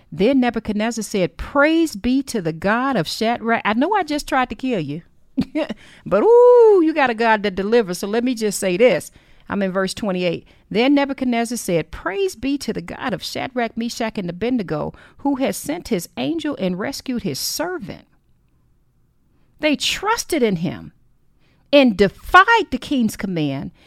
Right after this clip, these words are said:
and were willing to give up their lives rather than serve or worship any god except their own God. Therefore, I decree that the people of any nation or language who say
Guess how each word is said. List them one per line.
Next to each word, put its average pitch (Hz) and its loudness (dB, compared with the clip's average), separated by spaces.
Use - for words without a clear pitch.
and 277 6
were 240 4
willing 392 0
to - -6
give 262 -2
up 269 -4
their 233 0
lives 247 -4
rather 233 -4
than 208 -2
serve 240 -4
or 208 -8
worship 220 -4
any 262 -4
god 208 -4
except 202 -8
their - -6
own 190 -2
God. 156 -10
Therefore, 349 0
I 277 2
decree 247 -4
that 196 -4
the 170 -8
people 349 -4
of 175 -4
any 392 -4
nation 233 -4
or 220 2
language 247 2
who 247 0
say 214 2